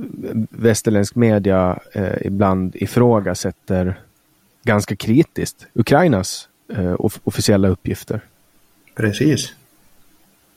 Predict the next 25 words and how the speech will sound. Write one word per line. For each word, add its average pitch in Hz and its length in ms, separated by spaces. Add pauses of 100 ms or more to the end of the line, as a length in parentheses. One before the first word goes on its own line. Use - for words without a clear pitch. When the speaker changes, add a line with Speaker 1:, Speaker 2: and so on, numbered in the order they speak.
(100)
Speaker 1:
Hur, - 120
Speaker 2:
Precis. 123 300
Speaker 1:
hur 135 220
stor 131 300
del 120 220
propaganda 117 760 (280)
kan 120 160
man 104 140
se 107 320
i 101 260
ukrainsk, 127 640 (360)
eh, - 60 (100)
rapportering? - 580 (240)
För 120 100
jag 113 80
antar 123 260
att, 110 100
alltså, 120 200
Speaker 2:
Eh. 117 120 (280)
Speaker 1:
det 127 80
är 120 40
ju 131 60
okej 151 400
att 110 120
använda, 110 720